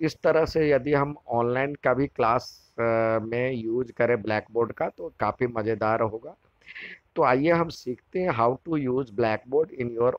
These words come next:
online class। ब्लैकबोर्ड का यूज़ ऑनलाइन की क्लास में कैसे करें? तो उसके लिए आपको सबसे पहले,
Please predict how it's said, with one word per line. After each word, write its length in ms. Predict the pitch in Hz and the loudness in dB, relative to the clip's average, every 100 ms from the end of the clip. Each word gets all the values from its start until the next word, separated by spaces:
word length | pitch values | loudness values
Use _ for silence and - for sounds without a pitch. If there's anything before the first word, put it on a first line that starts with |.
| 110 | -2
online 420 | 110 107 104 104 | -2 0 -2 -4
class। 380 | - 92 87 - _ _ - - - _ _ _ - | -6 -4 -4 -6 _ _ -20 -20 -20 _ _ _ 0
ब्लैकबोर्ड 800 | 117 107 - _ 131 156 185 - | 2 0 -2 _ 2 4 2 0
का 180 | 135 | 2
यूज़ 380 | 120 113 147 175 - | 2 2 -2 -4 -4
ऑनलाइन 360 | 123 120 117 117 | 0 0 0 -2
की 140 | 127 | -8
क्लास 360 | - 110 113 - | -2 0 0 -2
में 120 | 175 - | -10 -2
कैसे 380 | 117 95 - 92 | 0 0 -4 -8
करें? 340 | - 92 90 - _ _ _ _ _ _ _ | -6 -6 -6 -10 _ _ _ _ _ _ _
तो 380 | 208 233 - 427 - | 0 2 0 -4 -8
उसके 380 | 156 - 202 | -8 -2 0
लिए 380 | 202 190 143 139 - _ _ _ _ _ _ _ _ _ _ | 0 0 0 -2 -6 _ _ _ _ _ _ _ _ _ _
आपको 580 | 107 104 - - 123 156 | 2 2 0 -6 -4 -4
सबसे 440 | 160 117 90 - 147 | -2 -4 -2 0 0
पहले, 580 | - 110 98 127 170 | 2 2 2 0 0